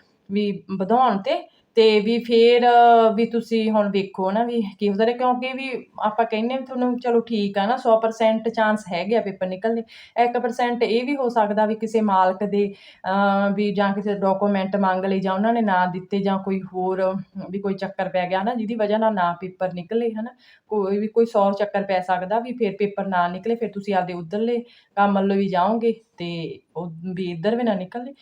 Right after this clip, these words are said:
ਇਹਦੀ ਵਜ੍ਹਾ ਆਪਾਂ ਤੁਹਾਨੂੰ ਇਹ ਕਹਿੰਦੇ ਆ ਵੀ ਜਿੰਨਾ ਚਿਰ ਸਾਰਾ ਕੁਛ ਮਤਲਬ ਨਹੀਂ ਕਲੀਅਰ ਹੁੰਦਾ,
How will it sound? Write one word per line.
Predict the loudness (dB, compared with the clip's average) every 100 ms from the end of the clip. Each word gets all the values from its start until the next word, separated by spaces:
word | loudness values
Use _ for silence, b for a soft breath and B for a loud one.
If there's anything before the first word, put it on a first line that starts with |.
| b b
ਇਹਦੀ | -4 0
ਵਜ੍ਹਾ | 2 2
ਆਪਾਂ | 2 2 0
ਤੁਹਾਨੂੰ | 2 -2 -2
ਇਹ | -2
ਕਹਿੰਦੇ | -2 -2
ਆ |
ਵੀ | -4 -6 -8 -10 _ _ _ _ _ _ -4
ਜਿੰਨਾ | 0 2 0
ਚਿਰ | 0 -2
ਸਾਰਾ | 2 2 2
ਕੁਛ | 0 -4
ਮਤਲਬ | -2 -2 0 -2
ਨਹੀਂ | -2 0 -2
ਕਲੀਅਰ | -4 -4 -4
ਹੁੰਦਾ, | -2 -2 0